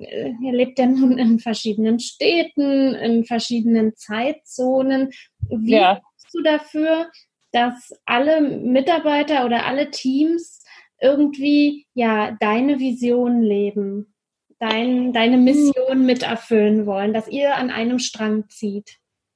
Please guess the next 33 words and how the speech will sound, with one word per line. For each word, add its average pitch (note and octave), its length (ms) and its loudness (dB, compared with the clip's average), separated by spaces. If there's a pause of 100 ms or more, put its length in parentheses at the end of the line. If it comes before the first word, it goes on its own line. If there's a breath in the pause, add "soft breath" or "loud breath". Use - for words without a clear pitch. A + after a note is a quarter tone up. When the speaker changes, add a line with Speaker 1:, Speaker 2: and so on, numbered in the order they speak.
(240)
Speaker 2:
Das D4+ 140 2
ist - 80 -6
eine D4 80 2
gute D#4+ 300 0
Frage. F3+ 460 2
Ich - 120 -4
glaube, G#3 300 4
das G3+ 120 0
ist G#3 160 -8
auch G3 160 -2
was, G3+ 220 -2
womit G3 260 -10
wir F#3 120 0
am E3 80 -2
meisten G3+ 880 -2
zu - 120 -20
kämpfen G#3 420 -4
haben, F#3 280 -4
gerade F3 360 2
in F#3+ 100 -2
dieser F3+ 240 0
Expansionsphase. E3 1300 -4 (380 loud breath)
Also E3 180 -2
wir F3+ 140 0
waren F3+ 220 2
immer G#3 280 2
so F#3+ 80 -6
ein F#3+ 160 -8
Team G#3+ 340 -4
von G3+ 300 -4
fünfzehn, G3+ 840 -4
siebzehn G3 380 -6
Leuten B3 600 0